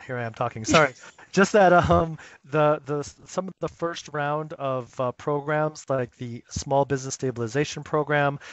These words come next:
Speaker 1: the Emergency Food Vouchers, and the, um, um, United Way, King County,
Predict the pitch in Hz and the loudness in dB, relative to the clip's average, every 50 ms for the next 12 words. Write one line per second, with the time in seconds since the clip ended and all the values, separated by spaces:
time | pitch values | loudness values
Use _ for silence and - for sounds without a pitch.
0 | - - - - 131 131 123 139 135 127 123 - _ - 113 110 - - - 156 | -20 -12 -6 -4 -2 0 0 -2 -2 -4 -6 -12 _ -18 -18 -18 -12 -6 -2 0
1 | 156 156 135 - 147 143 143 - - 151 143 143 147 143 - - - - - - | 0 0 2 4 4 4 4 4 2 2 2 2 0 -2 -6 -12 -16 -18 -20 -20
2 | - _ - 139 139 131 131 131 131 131 131 131 123 113 135 131 131 127 127 127 | -12 _ -2 0 2 2 4 4 4 2 0 -2 -4 -6 -4 -4 -2 -2 -2 -2
3 | 123 123 123 131 - _ - 131 127 123 123 123 123 120 120 120 120 120 117 117 | -2 -4 -4 -6 -6 _ -2 0 2 4 4 4 4 4 4 2 2 0 0 -4
4 | 117 117 117 117 117 120 - - 123 120 117 113 113 117 123 135 139 139 139 135 | -6 -8 -8 -8 -10 -10 -10 -6 -4 -4 -2 -2 -4 -4 -2 0 2 4 4 4
5 | 131 117 120 131 135 135 135 131 131 131 139 - _ _ - - - 139 135 135 | 2 2 2 2 4 4 4 4 2 2 0 -2 _ _ -14 -8 -6 -6 -4 -4
6 | 131 - - 135 131 131 131 131 127 127 127 127 | -4 -2 0 2 2 2 2 0 -2 -2 -2 -4